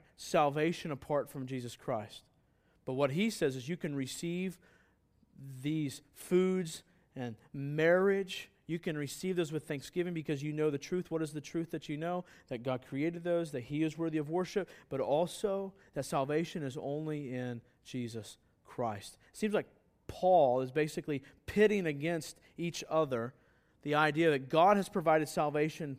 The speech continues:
through his Son versus the salvation that the legalists are providing through their abstinence from marriage and not eating of certain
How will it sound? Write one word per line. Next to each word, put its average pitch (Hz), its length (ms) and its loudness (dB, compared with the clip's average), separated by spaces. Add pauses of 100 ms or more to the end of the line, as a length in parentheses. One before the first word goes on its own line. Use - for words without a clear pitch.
(120)
through 147 120 -2
his 131 160 -6
Son 185 400 -10 (1500)
versus 147 360 -6
the 123 80 -8
salvation 139 640 -2
that 120 120 -8
the 123 60 -6
legalists 147 480 -4
are 131 40 -10
providing 113 500 -6
through 120 160 -8
their 110 100 -4
abstinence 113 720 -6
from 110 140 -12
marriage 110 600 -10
and 104 240 -12 (400)
not 110 240 -12
eating 107 360 -10
of 101 140 -14 (340)
certain 104 420 -14